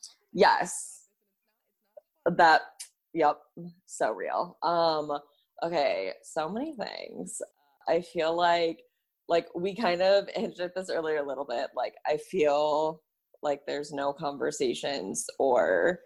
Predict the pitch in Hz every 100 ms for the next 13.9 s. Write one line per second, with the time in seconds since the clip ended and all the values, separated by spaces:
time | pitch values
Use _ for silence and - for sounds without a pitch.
0 | _ _ - 151 156 165 185 208 233 247
1 | 220 196 180 170 151 196 196 170 151 147
2 | 147 - 151 151 147 147 147 143 131 -
3 | 151 185 185 165 156 156 156 156 147 147
4 | - 151 147 160 151 143 156 170 202 170
5 | - 156 147 147 147 156 _ _ _ -
6 | 185 185 196 185 180 180 - - 185 180
7 | - 190 170 180 196 190 180 170 156 -
8 | 160 151 165 - _ _ - 180 170 170
9 | 165 170 185 175 160 156 175 175 165 160
10 | 156 151 147 147 151 160 165 165 170 151
11 | 147 165 185 196 214 - 160 156 160 -
12 | 160 151 165 151 139 147 - 196 196 196
13 | 202 214 214 220 - 165 165 147 143